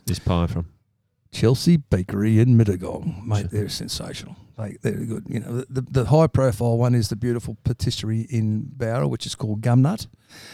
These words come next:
Speaker 2: But
Speaker 1: Oh,
Speaker 2: the
Speaker 1: I don't get that, Tone. It's a bit like, can I, can I take you back to beer? You know, apricot tasting shit
Speaker 2: Yeah,
Speaker 1: here.
Speaker 2: yeah, yeah, yeah, yeah.
Speaker 1: For mine,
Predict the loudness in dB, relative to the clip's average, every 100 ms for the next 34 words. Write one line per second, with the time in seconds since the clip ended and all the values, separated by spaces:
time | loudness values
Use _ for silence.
0 | -20 -6 0 4 6 6 4 4 2 2
1 | -2 2 2 2 2 2 4 2 2 4
2 | 4 4 6 6 4 -6 2 4 4 2
3 | 0 0 -2 -2 -2 -2 0 0 0 0
4 | 0 -4 -14 -20 _ _ _ _ _ 4
5 | 4 4 -2 0 2 2 0 2 2 4
6 | 2 2 -2 2 4 6 6 4 2 0
7 | 0 -2 -2 -4 -4 _ _ _ _ -2
8 | 2 4 4 2 -2